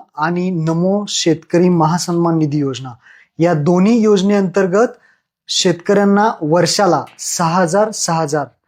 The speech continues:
या दोन्ही योजनांचे मिळून बारा हजार रुपये हे मिळतात. आता या योजनेअंतर्गत भरपूर शेतकऱ्यांचे हप्ते बंद झाले असतील, तर हा व्हिडिओ तुमच्यासाठी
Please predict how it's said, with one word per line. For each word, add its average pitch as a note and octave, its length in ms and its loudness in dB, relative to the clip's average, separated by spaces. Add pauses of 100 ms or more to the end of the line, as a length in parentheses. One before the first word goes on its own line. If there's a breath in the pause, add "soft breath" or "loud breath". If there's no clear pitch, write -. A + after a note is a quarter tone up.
(220)
या E3+ 120 2
दोन्ही F3+ 340 2
योजनांचे G3 480 2
मिळून G3 340 0 (360 soft breath)
बारा E3+ 380 2
हजार F#3+ 220 0
रुपये F3+ 340 0 (340)
हे A3 260 -2
मिळतात. E3 380 -2 (280)
आता D3 180 -4
या E3+ 200 2
योजनेअंतर्गत G3+ 760 2
भरपूर E3+ 460 0
शेतकऱ्यांचे F#3 640 0
हप्ते F3+ 360 -2
बंद E3+ 340 2
झाले F3 280 2
असतील, E3+ 400 0 (480 loud breath)
तर A3 200 4
हा - 300 -2
व्हिडिओ G#3 260 2
तुमच्यासाठी G3 580 -4